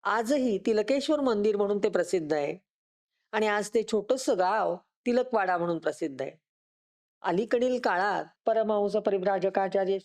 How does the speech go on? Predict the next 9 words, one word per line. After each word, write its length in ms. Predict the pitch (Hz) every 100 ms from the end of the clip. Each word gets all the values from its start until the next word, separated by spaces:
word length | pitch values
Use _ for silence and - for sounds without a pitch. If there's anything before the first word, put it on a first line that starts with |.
| _
श्रीमद 360 | - 262 254 262
सद्गुरू 480 | - 233 196 247 233
वासुदेवानंद 760 | 202 185 220 220 233 233 233
सरस्वती 560 | 233 226 208 - 202 214
स्वामींमुळे 640 | - 196 196 208 247 190 170 - _
ते 60 | 233
प्रसिद्धीस 580 | 214 202 208 165 170 165
आले. 200 | 131 131 _ _ _ _ _ _ _ _ _ _ _ _
आता 580 | 220 226 226 311 202 202